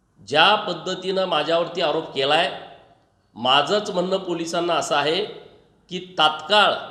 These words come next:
हे कुणी प्रकरण केलंय की मताच्या राजकारणासाठी स्वतः हे प्रकरण करून घेतलंय, याचा तात्काळ तपास पोलिसांनी करणं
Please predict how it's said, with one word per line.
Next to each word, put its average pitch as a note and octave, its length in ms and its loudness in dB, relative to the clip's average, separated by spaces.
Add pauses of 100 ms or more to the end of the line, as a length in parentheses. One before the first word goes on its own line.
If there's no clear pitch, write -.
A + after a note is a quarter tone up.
(560)
हे E3 140 -2
कुणी F#3 360 -4
प्रकरण G3 440 0
केलंय F3+ 500 0 (760)
की D3+ 100 -6
मताच्या F#3 500 2
राजकारणासाठी F#3 840 -2
स्वतः E3+ 320 -4
हे F#3+ 140 2
प्रकरण F#3 380 -4
करून F3 260 -2
घेतलंय, D3+ 440 0 (540)
याचा C#3+ 420 0
तात्काळ F#3+ 560 2
तपास F3+ 520 -2
पोलिसांनी D#3+ 580 -4
करणं E3 640 0